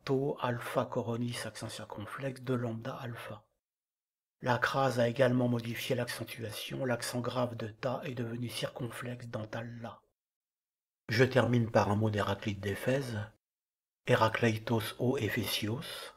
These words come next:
C'est ainsi qu'on dit en grec ancien, on donne d'abord le nom Hérakleitos,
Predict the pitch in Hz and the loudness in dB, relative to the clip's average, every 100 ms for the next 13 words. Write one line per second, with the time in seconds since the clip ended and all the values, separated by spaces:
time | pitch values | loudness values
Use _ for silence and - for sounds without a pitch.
0 | _ _ _ _ _ _ _ - - 123 | _ _ _ _ _ _ _ -8 2 4
1 | 117 113 - 110 110 104 113 107 104 104 | 6 4 2 0 0 2 2 2 2 0
2 | 98 95 92 - 127 143 120 110 104 98 | -2 -6 -4 0 2 4 4 4 4 4
3 | 98 95 98 98 98 107 143 131 110 - | 2 2 0 0 0 4 4 4 0 0
4 | 104 101 - 120 143 - - | 0 0 -2 -2 -2 -8 -10